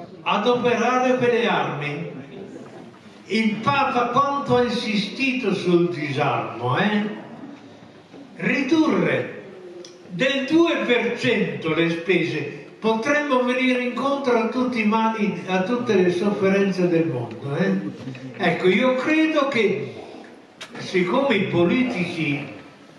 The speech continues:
devono un po' tener conto dell'opinione pubblica,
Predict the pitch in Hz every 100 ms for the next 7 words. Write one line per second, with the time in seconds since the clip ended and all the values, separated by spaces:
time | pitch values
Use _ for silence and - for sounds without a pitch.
0 | - - 285 262 190 180 170 165 - 190
1 | - 165 156 151 143 156 180 175 165 135
2 | 143 143 139 127 143 147 139 123 127 -
3 | 123 127 160 208